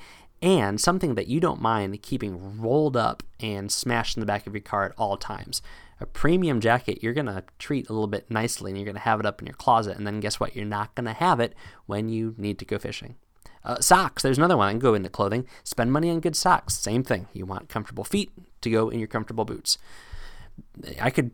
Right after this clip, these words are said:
probably do this all day, but just as a, as a rundown, and if I, if I have some great thing that I missed,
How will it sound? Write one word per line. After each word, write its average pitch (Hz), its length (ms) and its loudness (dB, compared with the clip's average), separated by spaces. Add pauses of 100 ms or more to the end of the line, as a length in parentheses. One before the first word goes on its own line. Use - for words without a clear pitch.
(320)
probably 101 320 2
do 101 120 0
this 95 180 0
all 90 140 4
day, 90 220 -2
but 95 200 -4
just 151 200 0
as 165 120 6
a, 127 160 8
as 120 160 6
a 104 140 6
rundown, 98 460 2
and 127 80 4
if 135 100 2
I, 131 200 4
if 131 140 0
I 110 100 2
have 127 260 4
some 110 240 -2
great 113 400 0
thing 123 280 0
that 113 100 4
I 95 80 0
missed, 104 500 0